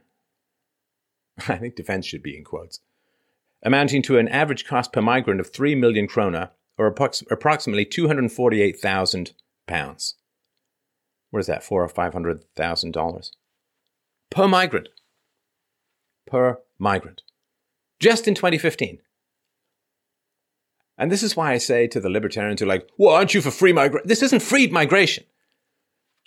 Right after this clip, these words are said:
This isn't free migration. This isn't just people crossing borders. This is people being forced to fund their replacements.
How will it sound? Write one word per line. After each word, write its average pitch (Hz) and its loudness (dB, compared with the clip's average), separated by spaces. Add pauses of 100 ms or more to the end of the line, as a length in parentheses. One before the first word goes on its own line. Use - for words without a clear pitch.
(760)
This 175 2
isn't 220 0
free 170 2
migration. 110 2
This 117 -4
isn't 131 0
just 110 -2
people - -4
crossing - -6
borders. - -6 (360)
This 151 -2
is 151 -2
people - -2
being 139 -4
forced 117 0
to 107 -10
fund 98 -4
their 85 -2
replacements. 78 -8